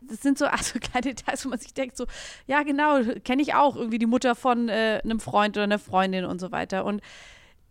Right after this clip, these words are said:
das ist schön, dass wir das geschenkt bekommen haben, um's mal doof zu sagen, dass man was hat, eine Serie, die cool ist, die einen fesselt, die einen zum Lachen bringt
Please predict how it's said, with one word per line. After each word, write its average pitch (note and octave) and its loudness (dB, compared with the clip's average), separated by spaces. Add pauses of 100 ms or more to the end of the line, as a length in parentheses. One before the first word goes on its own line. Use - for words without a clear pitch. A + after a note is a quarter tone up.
das B3 2
ist D#4 -4
schön, C#4 0
dass C4 -2
wir A#3+ -2
das A#3+ 0
geschenkt C#4+ -2
bekommen F#3+ -6
haben, A3+ -4
um's A3 -8
mal A3+ -8
doof G#3 -10
zu - -16
sagen, G3+ -4 (280)
dass A3+ -2
man A#3+ -2
was A3+ -4
hat, C4 -4 (380)
eine A#3 2
Serie, C#4 0
die D#4 0 (160)
cool F4 4
ist, B3 -2 (140)
die A#3+ -6
einen G#3+ 0
fesselt, C4+ -4
die C4+ -4
einen B3 -2
zum A#3 -8
Lachen A#3 -2
bringt C4+ -4